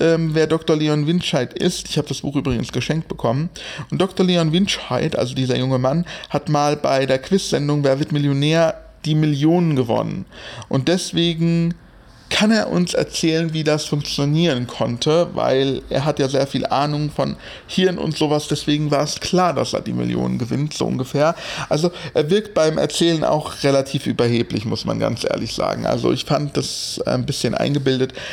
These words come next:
aber von dem, was er erzählt, von dem Inhalt her, war das schon sehr interessant und ich hab das Gefühl, ich hab dadurch was gelernt.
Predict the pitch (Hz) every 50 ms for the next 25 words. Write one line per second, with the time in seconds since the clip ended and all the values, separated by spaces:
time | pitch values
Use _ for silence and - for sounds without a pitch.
0 | 160 156 - - - 147 165 175 185 185 185 180 - - - - - - 175 156
1 | 151 147 165 175 180 170 151 135 - 190 196 - - - - - - - - 139
2 | 120 120 120 - - 131 127 127 127 - - 170 180 180 160 139 113 - - -
3 | 165 135 135 127 151 175 196 196 - - - - - - - - - - - -
4 | - - 139 135 135 147 147 - - - 175 170 180 190 196 - - - - -
5 | - 135 123 131 151 143 147 151 151 147 143 - - - 143 139 143 147 147 131
6 | - - 156 135 143 160 180 190 185 - - - - - - - - - - -
7 | - 160 175 180 175 - - 160 - - 151 - 175 156 151 147 - 156 - 143
8 | 135 139 135 139 - 131 131 131 - - - 123 123 131 156 180 196 208 220 220
9 | - - -